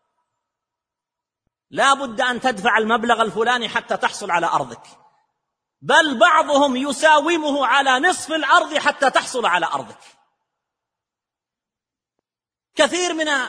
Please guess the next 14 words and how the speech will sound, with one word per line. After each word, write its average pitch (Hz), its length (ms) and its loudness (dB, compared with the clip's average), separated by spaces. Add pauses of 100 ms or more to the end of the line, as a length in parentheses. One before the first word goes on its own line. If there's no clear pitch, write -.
(120)
البنات 294 580 -2 (760)
درسنا 262 560 2
وتعبنا 262 920 -2
واختبرنا 277 960 0 (680)
وقاسينا 294 600 2
الأمرين 285 560 2
حتى 294 320 -2
تخرجنا 277 640 0
من 247 140 -2
الجامعة، 185 600 0
جاءت 247 360 0
مسألة 214 400 -4
الوظيفة: 170 560 -2 (1300)
"أتريدين 254 560 0